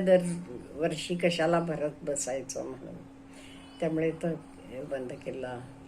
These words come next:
आणि एक दोन तिथे आपण सारखं आपलं वरचेवर काही ट्रान्झॅक्शन नाही आहे, ते खाती पण बंद केली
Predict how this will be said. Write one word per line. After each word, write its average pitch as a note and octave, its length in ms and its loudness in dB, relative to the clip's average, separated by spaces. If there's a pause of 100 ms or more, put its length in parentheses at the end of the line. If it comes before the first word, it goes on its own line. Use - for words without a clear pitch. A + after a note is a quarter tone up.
आणि E3 260 6
एक E3+ 160 2
दोन D#3+ 420 4 (140)
तिथे E3 280 0
आपण F3 420 4 (560)
सारखं F#3 460 4
आपलं F3+ 580 10 (1700)
वरचेवर G3+ 640 8 (180)
काही F#3 400 8 (720)
ट्रान्झॅक्शन G3 720 6
नाही F#3 480 8
आहे, C#3 120 4 (640)
ते F3+ 480 8 (140)
खाती D#3+ 360 0
पण D#3 420 0 (220)
बंद C#3+ 280 0 (140)
केली B2 360 -8